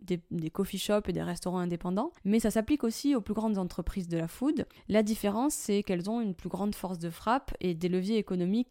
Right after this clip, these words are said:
plus grands qu'elles peuvent mobiliser plus rapidement que le café du coin. Je pense notamment au niveau des salaires, même si, euh, moi je pense qu'il n'y a vraiment pas que, euh, cet élément-là, que ce levier-là qu'on peut actionner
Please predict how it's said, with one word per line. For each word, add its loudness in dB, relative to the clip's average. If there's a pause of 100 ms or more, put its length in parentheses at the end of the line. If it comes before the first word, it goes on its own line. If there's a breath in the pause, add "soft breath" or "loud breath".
plus -2
grands 0
qu'elles 0
peuvent 2
mobiliser 2
plus -4
rapidement -2 (160 soft breath)
que 0
le 4
café 2
du 0
coin. -6 (220)
Je -2
pense -2
notamment 2
au 2
niveau 0
des 0
salaires, 2
même -2
si, -2
euh, -2
moi -2
je -8
pense -6
qu'il -10
n'y -6
a -8
vraiment -4
pas -4
que, -10 (440 loud breath)
euh, -4
cet -4
élément-là, 0
que -6
ce -4
levier-là 2
qu'on -4
peut -2
actionner -2